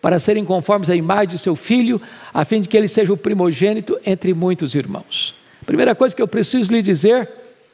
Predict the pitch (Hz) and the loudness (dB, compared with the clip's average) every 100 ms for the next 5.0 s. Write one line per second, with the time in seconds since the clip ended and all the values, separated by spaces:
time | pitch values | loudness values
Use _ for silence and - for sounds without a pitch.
0 | _ _ _ _ _ - 160 226 180 240 | _ _ _ _ _ -2 0 2 2 2
1 | 233 254 254 226 233 226 175 - - 92 | 2 -2 0 2 2 0 0 -4 -8 -10
2 | - _ _ _ _ _ _ _ _ _ | -16 _ _ _ _ _ _ _ _ _
3 | _ _ _ 220 247 - 190 196 190 - | _ _ _ 2 2 0 -2 -2 0 0
4 | 202 - 190 208 165 - 151 214 226 190 | -2 0 -2 -2 -4 -2 0 0 0 -6